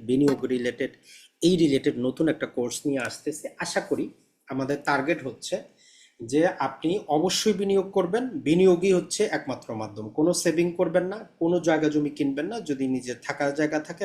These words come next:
বাড়ি থাকে, জায়গা জমি কিনা বন্ধ, আপনি বিনিয়োগ করবেন, সেটা এখন যেটাতেই হোক, যাতে আপনার কাছে লিকুইড মানিটা বেশি থাকে। যখন আপনার দরকার তখন আপনি ব্যবহার করতে পারেন। আমার একটা সম্পত্তি যেটা আমি তিরিশ লাখ বললাম, আজকে বেচতে যাই আমি পাবো না,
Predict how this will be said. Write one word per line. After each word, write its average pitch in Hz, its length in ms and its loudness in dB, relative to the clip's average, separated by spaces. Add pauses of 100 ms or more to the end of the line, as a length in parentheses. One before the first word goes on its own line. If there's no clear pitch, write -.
বাড়ি 127 260 0
থাকে, 156 160 -12 (100)
জায়গা 123 240 -2
জমি 117 240 -10
কিনা 120 180 -8 (100)
বন্ধ, 131 200 -4 (640)
আপনি 139 120 0 (100)
বিনিয়োগ 160 240 6 (100)
করবেন, 104 240 -8 (140)
সেটা 139 260 -4
এখন 196 120 -4 (100)
যেটাতেই 151 420 -2
হোক, 101 80 -8 (100)
যাতে 135 200 -4
আপনার 160 200 -2
কাছে 170 160 -6 (220)
লিকুইড 220 340 2 (120)
মানিটা 147 280 0 (100)
বেশি 110 180 -8 (100)
থাকে। 107 160 -14 (100)
যখন 156 260 -2
আপনার 180 200 -4 (100)
দরকার 220 240 -2 (100)
তখন 139 240 -8
আপনি 156 220 -8
ব্যবহার 139 340 -4
করতে 233 280 -4
পারেন। 104 220 -6 (1040)
আমার 202 260 4
একটা 240 140 2 (120)
সম্পত্তি 220 420 0
যেটা 208 180 6
আমি 208 140 4
তিরিশ 196 200 2 (100)
লাখ 175 100 6 (100)
বললাম, 151 180 4 (100)
আজকে - 260 -4
বেচতে 190 340 0
যাই 202 160 6
আমি 190 100 0 (100)
পাবো 180 220 4 (100)
না, 113 60 -2